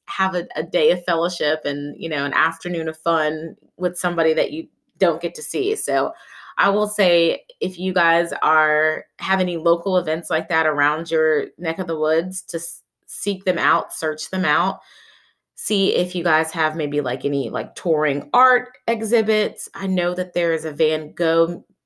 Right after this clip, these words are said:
a Van Gogh, eh, touring exhibit in Raleigh that I want to see if I can get to,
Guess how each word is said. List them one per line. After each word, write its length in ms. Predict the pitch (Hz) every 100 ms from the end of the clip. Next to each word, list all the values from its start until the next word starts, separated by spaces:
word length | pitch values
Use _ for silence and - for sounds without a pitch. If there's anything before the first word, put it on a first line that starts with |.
| _ -
a 100 | 165
Van 340 | 175 175 170
Gogh, 500 | 175 160 165 170 165
eh, 300 | 139 135 143 - - - -
touring 460 | - 170 170 160
exhibit 680 | - 151 156 160 156 151 -
in 220 | - 156 151
Raleigh 760 | 139 156 156 180 190 202 202 - - - -
that 100 | 185
I 120 | 175 165
want 380 | 156 175 - -
to 120 | 185
see 280 | - 175 170
if 140 | 175
I 120 | 156
can 240 | 151 160 151
get 240 | 160 -
to, 480 | - 170 165 156